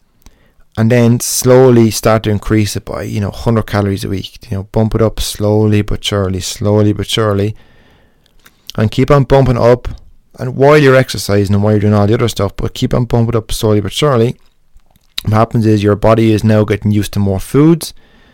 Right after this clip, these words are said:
while still maintaining them results. And before you know it, then your body is gone from consuming, let's say, fifteen hundred calories to consuming two thousand five hundred calories.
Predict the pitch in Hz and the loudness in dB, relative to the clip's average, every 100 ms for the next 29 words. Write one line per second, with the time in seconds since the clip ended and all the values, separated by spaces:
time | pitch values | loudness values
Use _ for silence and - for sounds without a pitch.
0 | _ _ _ - _ _ _ _ _ - | _ _ _ -20 _ _ _ _ _ -4
1 | 107 113 117 110 - 110 110 104 107 104 | 2 4 4 2 0 2 2 2 2 2
2 | 104 98 95 110 107 - - - _ _ | 2 2 0 0 -2 -2 -14 -18 _ _
3 | _ 120 117 - - 147 107 131 170 135 | _ -4 -4 -2 2 2 4 4 4 2
4 | 101 98 101 113 113 107 - 110 101 - | 0 2 2 2 2 0 2 0 0 -4
5 | 101 - 113 107 104 95 - _ _ _ | -8 -2 0 2 0 -2 -8 _ _ _
6 | - 107 - 104 98 - 104 - 139 131 | -6 -4 -2 -2 -2 -6 -8 -2 0 0
7 | 98 - 92 98 110 104 - 101 101 101 | -2 -2 -2 0 0 -2 -6 -4 -2 -2
8 | 92 - - - 113 - 110 107 101 - | -4 -12 -20 -8 -6 -2 0 0 -2 -2
9 | 107 107 101 - 139 156 123 - - 78 | -2 -2 -4 0 0 0 -2 -6 -8 -10
10 | - 110 | -12 -16